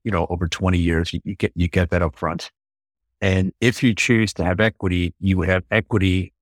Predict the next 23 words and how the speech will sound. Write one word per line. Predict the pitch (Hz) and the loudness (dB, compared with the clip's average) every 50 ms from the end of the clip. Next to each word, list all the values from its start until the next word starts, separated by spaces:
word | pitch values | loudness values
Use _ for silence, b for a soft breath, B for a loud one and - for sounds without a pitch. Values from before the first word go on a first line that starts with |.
| _ | _
only | 104 107 110 117 117 117 113 107 101 - | 0 2 4 4 4 4 4 2 0 -2
in | - 101 98 | -6 -6 -4
the | 95 95 - - | -4 -6 -4 -2
entity | 107 104 98 - - 90 98 90 87 87 - | -4 -4 -2 -2 -2 -2 -2 -2 -4 -6 -8
that's | - 85 - - | -10 -10 -6 -2
making | 95 90 87 - 92 | -2 -2 -2 -2 -4
the | 90 85 85 | -4 -4 -4
acquisition. | 82 82 - 82 73 - 78 69 - - - _ _ | -4 -4 -6 -8 -4 -4 -4 -4 -4 -8 -10 _ _
So | - 92 90 | -2 0 0
there's | 90 87 90 85 - | 2 2 2 2 0
no | 85 95 107 113 | 0 2 2 2
leases, | 110 110 104 104 92 82 - - 80 78 78 - | 2 4 4 4 4 4 0 -2 -4 -4 -4 -4
there's | - 92 - - | -6 -6 -2 0
no | 110 107 98 | 0 0 0
people, | - - - 95 90 - - 85 76 71 73 - _ _ _ _ _ _ _ _ _ | 0 -2 -2 -2 -2 -2 -2 -2 -2 -2 -4 -10 _ _ _ _ _ _ _ _ _
there's | 104 92 90 | -8 -4 0
no | 104 104 107 104 - _ _ | 2 2 2 2 0 _ _
phantom | - 101 95 95 - - 95 | -2 -2 -2 -2 -4 -6 -6
accounting. | 82 82 - - 87 90 92 78 67 73 67 - _ | -6 -8 -6 -6 -4 -4 -4 -4 -4 -6 -8 -8 _
It, | - 95 87 - | -4 -4 -2 0
it, | 104 98 92 - | -2 -2 -2 -2
it | - 101 101 92 | -4 -4 -4 -2
is | 87 - | -2 -6